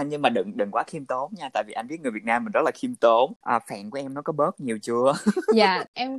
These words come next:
Speaker 2: cảm thấy là lúc mà mới qua đó thì có nhiều cái rất là mới mẻ ha. Em qua đúng cái lúc là, ờm, Giáng sinh nữa, cho nên là nhà chồng em thì là người Mỹ, hổng như là Mỹ một trăm phần trăm vậy đó. Có rất là nhiều cái để mình học hỏi. Ờ, nhưng mà được
Speaker 1: Dạ.
Speaker 2: cái là có thời gian em,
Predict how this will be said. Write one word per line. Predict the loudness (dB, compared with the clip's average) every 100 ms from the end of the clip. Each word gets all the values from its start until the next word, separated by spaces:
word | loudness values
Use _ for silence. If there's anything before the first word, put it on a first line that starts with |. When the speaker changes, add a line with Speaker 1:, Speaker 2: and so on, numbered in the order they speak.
| -8
Speaker 2:
cảm | -6 -6
thấy | -6 -6
là | -4 -2 -2 -2 -2
lúc | -4
mà | -6
mới | -6 -4
qua | 0 2 2
đó | 0 -4
thì | -6
có | -4
nhiều | -4 -4 -2
cái | -2 -2
rất | -2
là | -2
mới | -2 -4
mẻ | -6 -8 -8
ha. | -4 -4 -6 2
Em | 4 6
qua | 6 6
đúng | 4 2 2
cái | 2
lúc | 2 0
là, | -4 -2 0 -2 -6 _ _ _ _ _
ờm, | -4 -2 -2 -2 -2 0
Giáng | 0 2
sinh | 2 2
nữa, | 2 0 0
cho | 2
nên | 2 2
là | 0
nhà | 0 0
chồng | 0 0
em | 0 0
thì | 0
là | -4
người | -4 -6
Mỹ, | -8 -8 -8 -8
hổng | 0 4
như | 6
là | 6
Mỹ | 4 4
một | 4
trăm | 2 2
phần | 2
trăm | 2 2
vậy | 0
đó. | -2 -4 2
Có | 4
rất | 4 4
là |
nhiều | 4 4
cái | 4 4
để |
mình | 4 2
học | -2 -6
hỏi. | -6 -8 -6 -8 -10 _ _ _ _
Ờ, | -2 0 2
nhưng | 4 4
mà | 6
được | 4
Speaker 1:
Dạ. | 4
Speaker 2:
cái | 4 4
là | 2
có | 0 -4
thời | -4
gian | -4
em, | -4